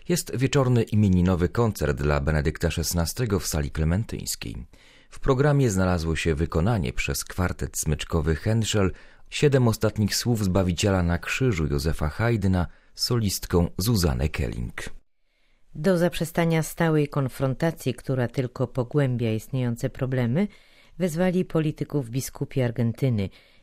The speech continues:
Speaker 2: Kierownictwo tamtejszego episkopatu odbyło w tym tygodniu serię spotkań z najwyższymi władzami kraju.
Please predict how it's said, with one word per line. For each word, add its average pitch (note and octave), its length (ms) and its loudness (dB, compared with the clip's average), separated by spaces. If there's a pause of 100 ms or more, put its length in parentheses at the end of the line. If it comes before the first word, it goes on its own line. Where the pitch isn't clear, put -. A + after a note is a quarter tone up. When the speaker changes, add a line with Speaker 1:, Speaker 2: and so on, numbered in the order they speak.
Speaker 2:
Kierownictwo B2 720 0
tamtejszego A#2 580 -2
episkopatu D#3 760 -4
odbyło E3 400 0
w - 80 -14
tym D3 160 -2
tygodniu C3+ 420 -2
serię G2+ 400 -2
spotkań - 580 -4
z B2 80 -10
najwyższymi B2+ 720 -2
władzami A#2 480 -2
kraju. D2+ 460 -6